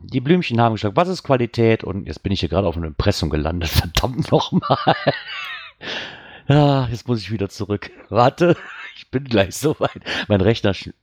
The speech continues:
tut mir hier gerade, ich weiß nicht, ich habe irgendwie anders geklickt wie normal und jetzt bin ich auf jeden Fall nicht mehr auf der Seite. Aber was ist Qualität? Das ist hier die Frage.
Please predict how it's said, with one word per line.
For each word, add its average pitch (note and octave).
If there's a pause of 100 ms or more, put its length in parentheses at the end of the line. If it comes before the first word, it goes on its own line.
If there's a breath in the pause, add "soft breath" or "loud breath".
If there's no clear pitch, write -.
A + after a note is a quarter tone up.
(240)
tut -
mir F2+
hier F2
gerade, G2 (560 soft breath)
ich -
weiß A#2
nicht, -
ich G2
habe A2+
irgendwie E3
anders D3
geklickt D#3
wie C3+
normal A#2
und F#2+
jetzt -
bin B2+
ich A2
auf G2
jeden A2
Fall G2+
nicht B2
mehr C#3+
auf -
der C#3
Seite. C3
Aber C#3+
was E3+
ist F#3+
Qualität? D3+
Das D3
ist C#3+
hier C#3
die C3+
Frage. E2+